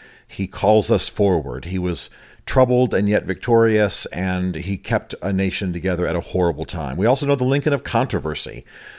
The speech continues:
Uh, whether you've read my book on Lincoln, Lincoln's Battle with God, or,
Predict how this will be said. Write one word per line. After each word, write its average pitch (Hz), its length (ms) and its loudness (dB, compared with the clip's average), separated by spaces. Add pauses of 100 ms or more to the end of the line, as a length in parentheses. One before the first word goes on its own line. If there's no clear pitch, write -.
(100)
Uh, 76 300 -4
whether 80 260 -4
you've 87 220 -2
read 98 180 2
my 95 220 2
book 107 240 0
on 104 180 2
Lincoln, 104 720 -2
Lincoln's 95 300 -2
Battle 95 240 2
with 90 120 -4
God, 95 360 0
or, 76 180 -4